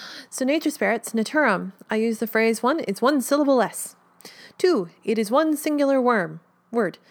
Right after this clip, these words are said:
Three, it again takes a little bit of brain shift from nature spirits is very English,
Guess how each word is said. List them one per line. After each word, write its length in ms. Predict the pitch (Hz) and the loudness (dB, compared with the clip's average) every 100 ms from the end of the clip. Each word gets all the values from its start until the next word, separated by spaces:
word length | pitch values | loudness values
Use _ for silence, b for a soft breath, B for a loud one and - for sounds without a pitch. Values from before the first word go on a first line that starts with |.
| b b - | b b -20
Three, 580 | - 381 370 330 175 - B B B _ | -6 0 2 2 -2 -8 B B B _
it 420 | 247 247 240 - - | 2 2 2 -2 -10
again 600 | - 220 226 269 285 285 254 B B B B B B _ | -6 -4 2 2 4 2 -4 B B B B B B _
takes 420 | - - 262 - | -8 0 0 0
a 60 | 233 | -2
little 480 | 208 214 262 302 302 | 0 2 4 4 2
bit 180 | 285 269 | 2 0
of 180 | 247 | 0
brain 320 | - 240 240 233 | 0 2 2 0
shift 480 | - - - - - | -2 -4 -4 -10 -20
from 640 | - - 196 196 190 190 196 B B B B B | -8 -2 0 0 0 -4 -6 B B B B B
nature 320 | 226 269 - | 0 0 0
spirits 600 | 247 - 214 - - - | -4 0 0 0 -4 -14
is 240 | - 185 170 | -6 -6 -2
very 380 | 170 185 190 - | 0 0 -2 -4
English, 560 | 226 294 403 415 - | -2 0 0 -2 -8